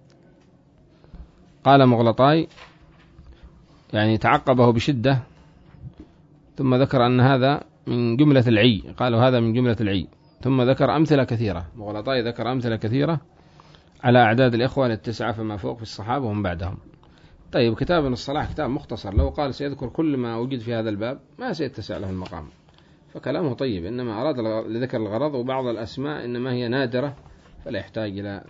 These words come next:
سردها. قال: "النوع الرابع والأربعون معرفة رواية الآباء عن الأبناء"، وهذا معرفته إيش؟ يستفاد منها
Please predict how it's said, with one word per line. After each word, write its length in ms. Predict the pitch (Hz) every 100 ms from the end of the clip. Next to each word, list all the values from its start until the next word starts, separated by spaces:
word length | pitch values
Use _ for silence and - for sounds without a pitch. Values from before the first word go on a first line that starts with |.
| -
سردها. 480 | - 101 90 85 82 _ _ - _ _ - - - - - - - - -
قال: 160 | 139 151
"النوع 300 | 170 175 165
الرابع 320 | 165 170 165
والأربعون 460 | 160 160 160 156 160
معرفة 380 | 156 156 160 151
رواية 300 | 151 160 156
الآباء 340 | 151 147 147 147
عن 180 | 135 143
الأبناء"، 440 | 135 131 131 98 - -
وهذا 280 | 120 120 127
معرفته 540 | 123 113 123 127 123 127
إيش؟ 300 | 113 113 - - - - - - -
يستفاد 420 | 110 131 117 135
منها 400 | 127 123 135 147